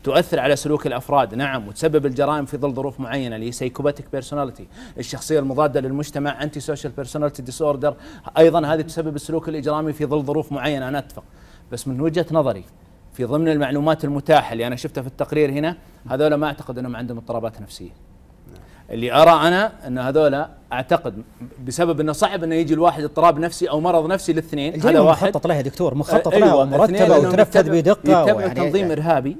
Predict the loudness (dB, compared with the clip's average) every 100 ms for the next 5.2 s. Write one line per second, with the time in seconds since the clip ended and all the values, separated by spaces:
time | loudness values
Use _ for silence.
0 | -12 -8 -4 -2 -2 -2 -2 -2 -2 -2
1 | -2 0 0 -2 -6 -4 -2 -2 -4 -4
2 | -4 -6 -12 -6 -8 -6 -10 -6 -4 -2
3 | -2 -4 -2 -2 -4 -8 -20 -10 -4 -2
4 | -2 -2 -4 -6 -4 -6 -6 -6 -4 -4
5 | -4